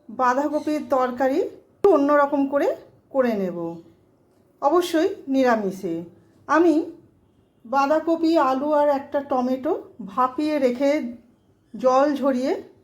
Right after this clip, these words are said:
রেডি করে রেখেছি। নিয়েছি দুটো কাঁচা লঙ্কা কুচি আর আরও একটা টমেটো বীজ বাদ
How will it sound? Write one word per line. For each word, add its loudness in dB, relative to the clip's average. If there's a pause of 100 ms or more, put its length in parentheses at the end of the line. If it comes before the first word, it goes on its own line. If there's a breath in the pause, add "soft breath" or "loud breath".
রেডি 2
করে 4
রেখেছি। -2 (840 soft breath)
নিয়েছি 4 (340)
দুটো 0 (140)
কাঁচা 2
লঙ্কা 2 (400)
কুচি -2 (840)
আর 2 (460)
আরও 6 (160)
একটা 0 (100)
টমেটো 2 (160)
বীজ 2 (140)
বাদ 6